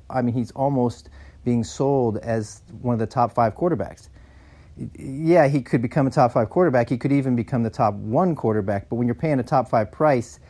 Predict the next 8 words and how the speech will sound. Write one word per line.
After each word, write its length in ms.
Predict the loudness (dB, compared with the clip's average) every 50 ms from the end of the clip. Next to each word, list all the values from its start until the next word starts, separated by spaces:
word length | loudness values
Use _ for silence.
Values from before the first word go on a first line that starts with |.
| -20 -20 -16 -8 -2
you're 80 | 2
not 240 | 4 4 4 2 2
getting 340 | 2 2 2 4 2 2 2
much 240 | 2 0 0 -2 -4
more 540 | -4 -2 0 0 2 2 2 0 0 -2 -4
than, 480 | -4 -2 -2 -2 -2 -4 -6 -8 -10 -12 -10
you 100 | -8 -8
know, 240 | -6 -8 -8 -10